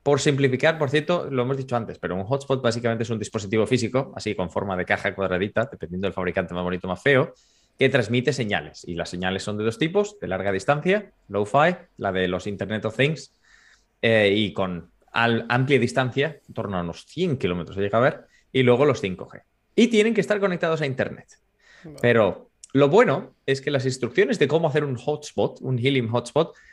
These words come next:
Speaker 1: son open source, están en Internet. O sea que si eres humanitas te puedes poner a fabricar.
Speaker 2: O sea que no me tengo que comprar el hardware del, del fabricante, puedo montármelo yo en casa.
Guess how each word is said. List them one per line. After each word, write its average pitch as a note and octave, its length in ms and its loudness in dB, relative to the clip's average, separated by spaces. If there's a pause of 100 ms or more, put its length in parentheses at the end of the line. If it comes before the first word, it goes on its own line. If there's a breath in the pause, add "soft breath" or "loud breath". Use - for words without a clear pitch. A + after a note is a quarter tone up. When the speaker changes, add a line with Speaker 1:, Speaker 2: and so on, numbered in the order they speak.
(140 soft breath)
Speaker 1:
son C#3+ 380 4
open C3 300 2
source, F2 220 -4
están B2+ 200 0
en C3 60 0
Internet. G2 400 -4
O E2+ 40 -16
sea G2 120 -4
que F2 80 -6
si - 80 -2
eres C3 160 0
humanitas C3+ 420 0
te A#2 80 -8
puedes A2 160 -2
poner F#2+ 200 -2
a E2 40 -4
fabricar. D#2+ 380 -8 (220)
Speaker 2:
O - 80 -8
sea D3 160 0
que C3+ 80 0
no D3+ 80 0
me D#3+ 100 2
tengo D#3+ 180 6
que D3+ 80 2
comprar D3 400 2
el C3+ 120 2
hardware C#3+ 340 2
del, B2+ 500 -2 (360 soft breath)
del C#3+ 120 -6
fabricante, D#3+ 600 2
puedo C#3 340 2
montármelo C3 480 0
yo B2 80 -6
en A#2 60 -10
casa. A2+ 340 -14